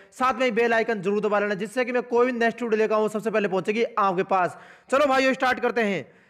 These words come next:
आपकी बेटी शादी के पहले ही करोड़पति बन सकती है, यानी जब तक आप अपनी बेटी की शादी होगी उसके लिए आप गाड़ी और बंगले का इंतजाम कर सकते हैं। इसके लिए आपको अपनी बेटी के नाम पर सुकन्या समृद्धि अकाउंट खुलवाना होगा।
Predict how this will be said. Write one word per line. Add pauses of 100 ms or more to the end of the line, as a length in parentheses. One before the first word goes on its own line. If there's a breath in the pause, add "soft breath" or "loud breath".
(160 soft breath)
आपकी
बेटी
शादी
के
पहले
ही
करोड़पति
बन
सकती
है,
यानी
जब
तक
आप
अपनी
बेटी
की
शादी
होगी (220 loud breath)
उसके
लिए
आप
गाड़ी
और
बंगले
का
इंतजाम
कर
सकते
हैं। (260 loud breath)
इसके
लिए
आपको
अपनी
बेटी
के
नाम
पर
सुकन्या
समृद्धि
अकाउंट
खुलवाना
होगा।